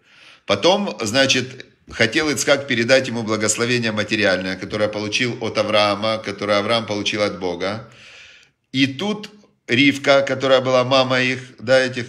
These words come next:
э, Исава и Якова, она говорит: «У меня было пророчество, когда я была бер-, беременная, что старший будет служить младшему». И она,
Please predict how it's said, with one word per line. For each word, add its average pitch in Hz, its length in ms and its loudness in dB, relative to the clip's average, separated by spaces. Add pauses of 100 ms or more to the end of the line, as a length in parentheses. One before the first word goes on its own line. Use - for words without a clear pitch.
э, 110 400 -2
Исава 113 420 0
и 113 80 0
Якова, 107 640 -2
она 143 260 -2
говорит: 135 400 -2
«У - 20 -8
меня 139 160 0
было 131 200 0
пророчество, 117 640 0
когда 95 280 -2
я 107 60 2
была 110 200 0
бер-, 127 220 -4
беременная, 156 560 -2
что 120 260 -2
старший 147 400 0
будет 113 260 -4
служить 107 320 -6
младшему». 104 680 -6 (440)
И 160 140 2
она, 175 600 2